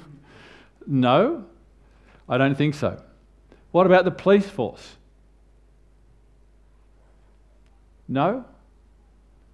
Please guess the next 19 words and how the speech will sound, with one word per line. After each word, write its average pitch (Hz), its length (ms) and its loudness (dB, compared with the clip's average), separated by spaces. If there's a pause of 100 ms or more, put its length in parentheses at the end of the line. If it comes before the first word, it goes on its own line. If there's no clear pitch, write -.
(500)
Notice 156 340 0
how 135 160 4
police 147 340 -2
shows 127 300 -2
on 117 140 -2
television 127 480 -2
have 107 120 -6
changed 139 400 0
from 117 140 -6
the 107 80 -6
seventies, 127 500 -4
where 117 80 -8
the 113 80 -6
police 139 400 -4
always 123 280 -4
did 113 120 -12
the 110 80 -6
right 117 300 -4
thing, 151 340 -6